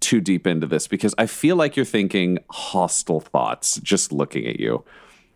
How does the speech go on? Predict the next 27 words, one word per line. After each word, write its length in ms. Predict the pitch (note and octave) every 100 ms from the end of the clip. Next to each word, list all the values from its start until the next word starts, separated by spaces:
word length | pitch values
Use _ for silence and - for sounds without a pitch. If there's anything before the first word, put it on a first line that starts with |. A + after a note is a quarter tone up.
| _ _ A2+
And 80 |
I 80 | A#2
do 240 | A2 C#3 D#3
want 160 | F3+
to 60 | F#3
be 100 | D3
clear 320 | - G2 F2
that 100 | E2+
with 120 | F2+
the 60 | G#2+
number 260 | G#2 A2+ C#3+
of 80 |
Tremere 340 | C#3 - A#2+ A2
I 80 | A2
have 180 | A2+ G#2+
at 80 |
this 160 | - G#2+
event, 420 | G#2+ A#2+ F3 C#3+ - - - -
we 140 | B2
could 200 | - D4+
just 340 | F#3 D#3 - - _
snap 380 | - - C3 A#2+
you 640 | F#2+ A2+ D3+ D#3 D#3+ D#3+ - _ _ _ -
and 180 | A#2
your 100 | G2
sheriff's 520 | F2+ - C#3+ F3 F3 -
friends 720 | - D3+ D3+ D#3 D#3 -